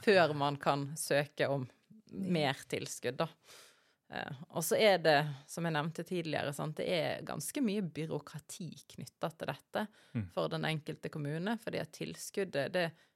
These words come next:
Speaker 1: brukes jo underveis i året, eh, og alisene har jo behov for en viss form for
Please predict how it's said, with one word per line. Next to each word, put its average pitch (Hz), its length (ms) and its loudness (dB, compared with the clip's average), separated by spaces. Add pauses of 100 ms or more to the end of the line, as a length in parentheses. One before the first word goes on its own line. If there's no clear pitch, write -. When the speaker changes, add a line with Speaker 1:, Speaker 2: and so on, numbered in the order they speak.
(200)
Speaker 1:
brukes 147 540 -6
jo 165 160 0
underveis 151 840 -2
i 156 160 -6
året, 170 500 -4 (540)
eh, 160 240 -2
og - 240 -4
alisene 147 600 -2 (420)
har 196 140 2
jo 151 80 2
behov 175 240 0
for 170 140 0
en 156 80 0
viss 160 180 -2
form 147 200 -4
for 143 180 0